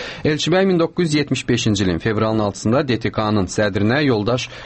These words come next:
Karsilnikova yazdığı məktubda özünü doğrultmaq üçün daha bir şans istəyir və söz verir ki, bundan sonra dövlətin və partiyanın Leninçi siyasətini müdafiə edəcək. Blog yazısının sonunda Elçibəy ittiham edilir, cəbhə hökuməti arxivləri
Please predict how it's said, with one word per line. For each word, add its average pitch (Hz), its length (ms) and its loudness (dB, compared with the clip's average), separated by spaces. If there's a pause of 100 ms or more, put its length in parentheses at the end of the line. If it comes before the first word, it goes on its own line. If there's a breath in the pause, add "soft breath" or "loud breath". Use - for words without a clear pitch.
Karsilnikova 113 680 0
yazdığı 92 420 0
məktubda 107 300 -4
özünü 135 480 2
doğrultmaq 113 400 0
üçün 127 220 0
daha 110 220 -2
bir 95 60 -4
şans - 360 -2
istəyir 160 180 2
və 117 120 2
söz 110 260 0
verir 117 240 0
ki, 160 100 0
bundan 123 200 2
sonra 131 320 0 (320 loud breath)
dövlətin 123 420 2
və 147 80 0
partiyanın 131 540 0 (100)
Leninçi 110 480 2
siyasətini 92 540 -2
müdafiə 90 320 0
edəcək. 101 320 0 (420 loud breath)
Blog 156 240 0
yazısının 98 360 0
sonunda 123 580 2 (160)
Elçibəy 110 420 0
ittiham 113 400 -2
edilir, 139 320 0
cəbhə 113 380 0
hökuməti 120 420 0
arxivləri 98 600 0